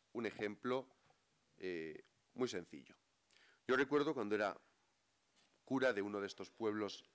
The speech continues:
que ha comentado antes quien me ha presentado, eh, recuerdo un año en el que se celebraba la procesión del Santo Entierro. Una procesión que forma parte de la religiosidad popular y de, forma parte de la li-,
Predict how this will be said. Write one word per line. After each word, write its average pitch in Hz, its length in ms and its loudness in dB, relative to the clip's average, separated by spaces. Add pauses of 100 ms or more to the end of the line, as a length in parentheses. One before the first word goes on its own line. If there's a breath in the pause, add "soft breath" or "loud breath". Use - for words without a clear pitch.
(360 soft breath)
que 104 80 -4
ha 98 60 -2
comentado 95 480 -2
antes 98 540 -6
quien 110 160 -6
me 101 80 -2
ha 98 60 -2
presentado, 104 720 0 (640 loud breath)
eh, 107 440 4
recuerdo 156 420 2
un 143 100 4
año 156 400 4 (600)
en 120 180 2
el 131 160 2
que 160 280 2
se - 180 -4
celebraba 123 520 2
la 107 340 0
procesión 101 680 -6 (120)
del 92 140 -12
Santo 80 240 -12
Entierro. 80 400 -14 (1080)
Una 95 140 -10
procesión 156 580 -4 (440 soft breath)
que 101 100 -12
forma 95 340 -4
parte 95 260 -6
de 170 80 -2
la 117 100 2
religiosidad 82 400 -8
popular 151 540 4 (340 soft breath)
y 220 120 -6
de, 190 140 -2
forma 135 400 -2
parte 101 280 -2
de 165 80 -2
la 117 60 -2
li-, 90 160 -10